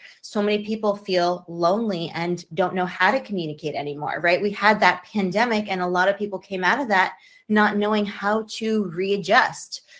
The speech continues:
to be able to have face-to-face communication, to call someone up on the phone, to interact with colleagues, to make small talk, to have deeper conversation, right?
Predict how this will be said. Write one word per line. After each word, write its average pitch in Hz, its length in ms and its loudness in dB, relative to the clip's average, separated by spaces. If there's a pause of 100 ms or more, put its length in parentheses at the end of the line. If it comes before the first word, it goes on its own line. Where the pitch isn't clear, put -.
(160)
to 196 400 -2
be 196 160 -2
able 202 240 2
to 190 300 2 (260)
have 196 300 -2
face-to-face 208 720 0
communication, 208 720 -2
to 156 100 -16
call 156 340 -4
someone 196 340 -6
up 196 120 -6
on 202 120 -2
the 202 100 -4
phone, 202 400 0 (220)
to - 180 -10
interact 185 540 2
with 208 200 -6
colleagues, 202 600 4
to - 160 -10
make 170 240 -4
small 220 340 -2
talk, - 300 -8 (240)
to 185 260 4 (280)
have 175 400 2
deeper 208 520 4
conversation, 202 1000 0
right? 170 320 2